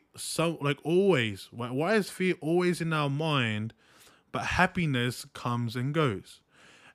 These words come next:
And when I thought about that, the first thing I said to myself is perspective. Perspective. It's all based on the way that you see things. Now, I would understand,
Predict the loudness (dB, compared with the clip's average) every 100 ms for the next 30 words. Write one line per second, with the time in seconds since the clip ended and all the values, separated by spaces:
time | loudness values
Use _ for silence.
0 | _ 2 4 4 2 0 0 2 4 6
1 | 4 2 2 -2 0 -4 2 2 2 0
2 | 2 0 0 0 0 0 -2 -2 -4 -16
3 | -20 -20 _ -2 2 2 0 -6 -14 _
4 | _ -4 -4 -4 -2 -2 -2 -14 -14 -16
5 | _ _ _ _ _ _ _ _ _ _
6 | -12 -4 0 -2 -2 -10 -10 -16 _ _
7 | _ _ _ -8 -8 -4 2 6 6 6
8 | 2 2 2 -2 -6 -4 -2 -2 -2 -2
9 | -2 -4 -8 _ -10 -8 -8 -6 -4 -4
10 | -6 -10 -12 -16 -20 _ -20 -20 -20 -6
11 | 0 2 4 2 2 0 2 0 -2 0
12 | 0 0 -2